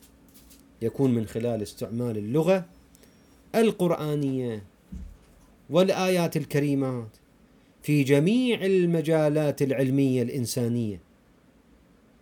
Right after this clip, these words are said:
يعني في القرآن الكريم مثلًا، عفوًا، في اللغة العربية، لما تدرس تكون الشواهد ماذا؟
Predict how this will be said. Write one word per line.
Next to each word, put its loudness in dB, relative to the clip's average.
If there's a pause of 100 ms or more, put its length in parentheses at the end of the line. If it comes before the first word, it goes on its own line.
(680)
يعني -6 (120)
في -6
القرآن -2
الكريم -6
مثلًا، -8
عفوًا، -8
في -12
اللغة -2
العربية، -6 (440)
لما -4
تدرس 0 (320)
تكون -4
الشواهد -4
ماذا؟ -6